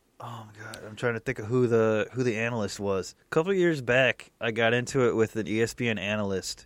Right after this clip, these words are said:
on Twitter, uh, over what constitutes a big market and small market team. And basically, I was railing against the fact that a city with a gigantic popu-, with a, with a population in the top twenty-five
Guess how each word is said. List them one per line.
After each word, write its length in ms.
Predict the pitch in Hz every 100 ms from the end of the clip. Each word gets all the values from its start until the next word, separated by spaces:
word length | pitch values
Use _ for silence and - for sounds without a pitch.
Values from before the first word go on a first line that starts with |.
| _
on 160 | 110 101
Twitter, 500 | - 120 110 95 87 _ _ -
uh, 520 | 98 92 90 85 80 - _
over 300 | 107 113 113
what 320 | 107 98 110 -
constitutes 760 | 123 113 - 101 117 104 - -
a 300 | 101 101 98
big 280 | 98 110 107
market 380 | 107 101 101 -
and 100 | 98
small 280 | - 98
market 340 | 95 90 - -
team. 380 | - 92 80 - _ _ _ -
And 440 | 101 95 90 87 -
basically, 600 | 127 147 143 131 131 127
I 100 | 113
was 200 | 117 113
railing 440 | 107 107 117 127 117
against 300 | 107 110 -
the 60 | 104
fact 480 | - 113 107 -
that 280 | - 98 95 _ -
a 100 | 101
city 640 | - 123 120 113 107 90 - -
with 240 | 107 98
a 100 | 95
gigantic 680 | 98 101 98 110 113 104 -
popu-, 320 | 113 101 98
with 160 | 104 107
a, 60 |
with 180 | 104 110
a 60 | 110
population 680 | - 156 147 127 131 131 123
in 100 | 113
the 60 |
top 320 | 104 123 113 -
twenty-five 1160 | - 120 120 - - 120 113 98 87 82 -